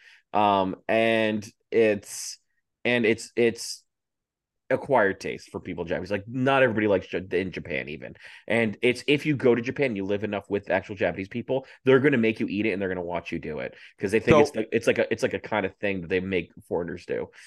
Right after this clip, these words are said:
Speaker 2: So I could imagine this actually being delicious, but if you're at home and you Google natto, N A T T O,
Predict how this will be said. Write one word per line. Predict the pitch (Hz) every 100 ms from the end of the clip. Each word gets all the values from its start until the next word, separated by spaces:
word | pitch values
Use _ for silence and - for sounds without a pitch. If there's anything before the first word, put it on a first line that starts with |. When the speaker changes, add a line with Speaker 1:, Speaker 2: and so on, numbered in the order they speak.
| -
Speaker 2:
So | - 151
I | 131 170
could | 254
imagine | 226 123 107 104 117
this | 104
actually | 101 101 107
being | 104 101
delicious, | 90 90 - 120
but | - 104
if | -
you're | 156 165
at | 117
home | 120 120
and | 113 98
you | 107 107
Google | 95 101 104 104
natto, | 90 85 90 - 131 135 -
N | 92 98
A | 98
T | 95 - 101
T | - 104 -
O, | 92 92 123